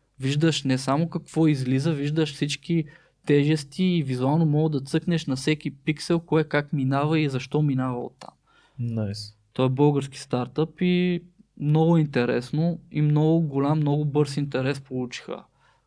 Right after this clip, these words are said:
Speaker 1: о-, заради това нещо.
Speaker 2: Сега в момента знам, че наливат и много в, а, интерфейс за, за, а, Stable Diffusion, примерно за някакви неща. Някои има такива допълнителни разработчици, които правят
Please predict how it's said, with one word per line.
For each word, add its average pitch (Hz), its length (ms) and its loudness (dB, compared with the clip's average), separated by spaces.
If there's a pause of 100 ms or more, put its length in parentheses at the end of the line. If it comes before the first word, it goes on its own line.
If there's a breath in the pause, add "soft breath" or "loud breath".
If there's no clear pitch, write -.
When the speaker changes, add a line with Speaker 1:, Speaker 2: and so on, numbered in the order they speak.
(100)
Speaker 1:
о-, 120 140 -4
заради 120 380 -2
това 117 280 -8
нещо. - 140 -8
Speaker 2:
Сега 113 160 0
в 113 120 -8
момента 127 400 2
знам, 123 260 0
че 123 160 -2
наливат 123 400 2
и 131 40 -2
много 127 340 0
в, 127 360 -8
а, 117 380 0
интерфейс 135 640 -2
за, 120 340 0
за, 104 460 -4 (520 loud breath)
а, 117 60 -4
Stable 113 260 0 (180)
Diffusion, 110 500 -4
примерно 117 340 -2
за 110 140 -4
някакви 110 280 -4
неща. 107 280 -4
Някои 113 500 -4
има 117 280 -4
такива - 260 -8
допълнителни 113 560 -6
разработчици, 104 560 -8
които - 180 -12
правят 117 300 -6